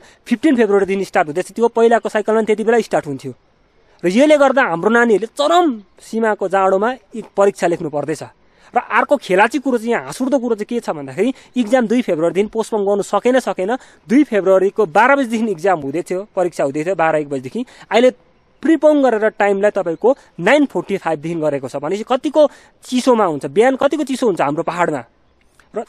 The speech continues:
त्यति बेलादेखि परीक्षा के गर्दैछ, सुरु गर्दैछ। यति बेला जिटी एजुकेसन डिपार्टमेन्ट बोलेको खोइ?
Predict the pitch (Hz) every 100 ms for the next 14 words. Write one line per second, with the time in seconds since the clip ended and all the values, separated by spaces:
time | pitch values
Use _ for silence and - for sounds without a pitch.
0 | _ 277 302 311 277 247 214 226 214 190
1 | - 175 175 147 170 240 214 180 156 143
2 | 135 - - - 240 269 254 233 254 240
3 | 214 220 208 196 185 180 165 180 175 170
4 | 262 185